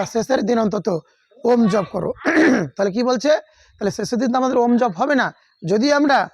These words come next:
সারা জীবন ওম জপ না করি। তাহলে কি দাঁড়ালো? বেদ বলছে,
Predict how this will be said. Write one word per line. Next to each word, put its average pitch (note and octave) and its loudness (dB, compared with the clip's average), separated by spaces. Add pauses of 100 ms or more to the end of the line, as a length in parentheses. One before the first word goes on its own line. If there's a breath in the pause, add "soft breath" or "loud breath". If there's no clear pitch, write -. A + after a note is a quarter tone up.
(140)
সারা G#3+ -2
জীবন B3 2 (140)
ওম A3+ 2
জপ G3 0
না F3+ -4
করি। D3+ -4 (480)
তাহলে E3 -4
কি G#3 -8
দাঁড়ালো? G3 -2 (480)
বেদ G#3+ 2
বলছে, B3+ 0